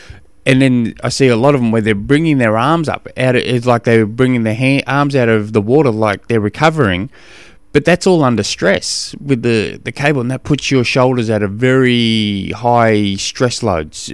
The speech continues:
and you're at a high risk of injuries. So when you're recovering, instead of pulling your arm out of the water, so to speak, with these, these cords,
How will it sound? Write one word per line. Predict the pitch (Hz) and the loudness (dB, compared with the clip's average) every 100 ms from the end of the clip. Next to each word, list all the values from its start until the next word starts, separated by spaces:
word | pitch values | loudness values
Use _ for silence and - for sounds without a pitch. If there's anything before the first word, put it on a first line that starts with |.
| - | -6
and | 120 117 110 | -2 0 0
you're | 107 110 | 2 2
at | 95 | 2
a | 104 | 0
high | 107 | 0
risk | 107 101 - | 0 -2 -4
of | 110 | -2
injuries. | 160 160 95 76 - - - - - - | 0 0 -2 -6 -14 -20 -20 -20 -20 -6
So | - | -2
when | 120 135 | 0 2
you're | 123 117 107 98 78 - 67 | 2 0 0 0 -2 -8 -10
recovering, | 92 - 170 147 110 | -8 -2 0 0 -2
instead | 104 135 | 0 -2
of | 123 | 0
pulling | 147 143 | 0 2
your | 127 113 110 - | 0 -2 -6 -4
arm | 135 127 107 - | -2 -2 -2 -4
out | 139 147 | -2 -2
of | 139 | -2
the | |
water, | 131 139 151 131 | 0 2 2 2
so | 127 110 | 0 -2
to | |
speak, | - - 104 - | -2 -2 -2 0
with | 123 110 | -4 0
these, | 113 110 101 - | 0 0 -2 -8
these | - 113 - - | -4 -4 -4 -8
cords, | - 170 120 98 - | -2 0 0 -2 -6